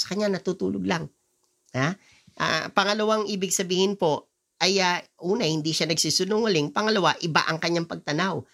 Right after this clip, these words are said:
Talagang natutulog lang, ah, si Lazarus. May kakayanan siya na kahit patay, ay kaya niyang gisingin. Then Thomas, oh, said to the rest of the disciples, "Let us go,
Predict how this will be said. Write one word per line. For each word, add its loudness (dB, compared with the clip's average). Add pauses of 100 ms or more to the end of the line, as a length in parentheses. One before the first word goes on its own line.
(100)
Talagang 0
natutulog 0
lang, 2 (400)
ah, 2
si 0
Lazarus. -4
May 2
kakayanan 0
siya 0 (240)
na -2
kahit -2
patay, 0 (400)
ay -2
kaya -2
niyang -2
gisingin. -2 (400)
Then 4
Thomas, 2
oh, -2 (160)
said 0
to 0
the 2
rest 2
of -4
the -2
disciples, -4
"Let 2
us 0
go, 2